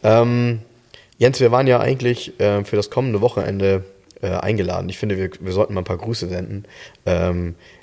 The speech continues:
äh, in unser Nachbarland Schweiz.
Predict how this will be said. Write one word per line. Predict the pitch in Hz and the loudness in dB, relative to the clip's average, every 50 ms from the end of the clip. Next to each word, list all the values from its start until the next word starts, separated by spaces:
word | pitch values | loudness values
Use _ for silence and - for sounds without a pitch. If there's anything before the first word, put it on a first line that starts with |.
| _ _ | _ _
äh, | - 92 90 87 85 85 - | 0 0 0 0 -2 -4 -4
in | - - 101 | -4 -4 -4
unser | 104 104 92 90 87 | -2 -2 -2 -2 -2
Nachbarland | 98 107 - - 104 95 90 90 90 90 - - _ _ - | -4 -6 -6 -6 -6 -6 -4 -6 -6 -8 -10 -12 _ _ -18
Schweiz. | - - - - 95 104 92 - - - | -10 -6 -4 -2 0 0 -2 -4 -6 -14